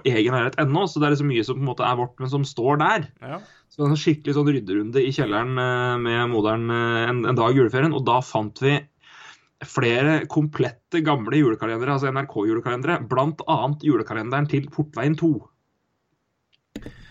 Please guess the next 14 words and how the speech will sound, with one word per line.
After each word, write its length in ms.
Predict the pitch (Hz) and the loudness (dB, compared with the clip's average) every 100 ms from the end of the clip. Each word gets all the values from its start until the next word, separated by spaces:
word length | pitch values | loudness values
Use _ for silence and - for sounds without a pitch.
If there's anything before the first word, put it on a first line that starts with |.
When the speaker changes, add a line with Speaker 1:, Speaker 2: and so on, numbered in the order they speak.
| - _ _ _ _ | -20 _ _ _ _
Speaker 1:
Og 100 | 131 | -2
det 140 | 127 135 | 2 2
Speaker 2:
Ja. 120 | 131 | 4
Speaker 1:
er 40 | |
altså 220 | 127 127 147 | 2 0 0
da, 180 | 147 147 | 0 0
det 100 | 131 | 2
er 120 | 147 135 | 2 2
altså 160 | 139 | 2
da 120 | 147 143 147 | 2 2 0
en, 60 | 143 | -2
et, 220 | 131 131 | -6 -4
eh, 340 | 135 139 139 | -2 0 0
en, 120 | 143 | 0